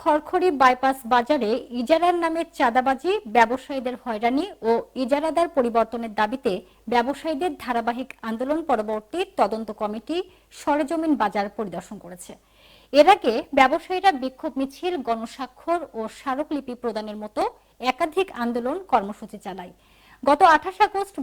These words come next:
বুধবার ব্যবসায়ীরা পবা উপজেলা নির্বাহী অফিসার বরাবর আন্দোলনের দাবিগুলো তুলে ধরে একটি স্মারকলিপি প্রদান করে।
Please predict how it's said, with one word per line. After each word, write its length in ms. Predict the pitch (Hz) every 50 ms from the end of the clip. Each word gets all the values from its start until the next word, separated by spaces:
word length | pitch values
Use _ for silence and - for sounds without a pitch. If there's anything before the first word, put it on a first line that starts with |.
| 240
বুধবার 400 | 269 285 - 330 285 339 254 190 208 220 254
ব্যবসায়ীরা 540 | 240 240 247 - - - 339 320 277 330 339 330 - -
পবা 220 | 254 240 220 247 247 240
উপজেলা 420 | 240 269 254 226 269 254 254 262 262 254 - - 233
নির্বাহী 360 | 247 247 233 240 285 262 294 294 220
অফিসার 340 | - - - 233 - - 220 202 196
বরাবর 360 | 214 208 214 214 269 294 381 - - - - _ - 240 247
আন্দোলনের 460 | 269 294 320 330 349 349 359 359 262 214 220
দাবিগুলো 400 | 220 226 247 247 226 240 240 240 240
তুলে 180 | - 247 240 277 294 -
ধরে 180 | 269 240 196 220 - - 226
একটি 220 | - - - 233 220 190 - _ _ -
স্মারকলিপি 500 | - 294 262 269 269 269 277 262 269 262 -
প্রদান 220 | 208 180 170 170 170 -
করে। 160 | 185 190 -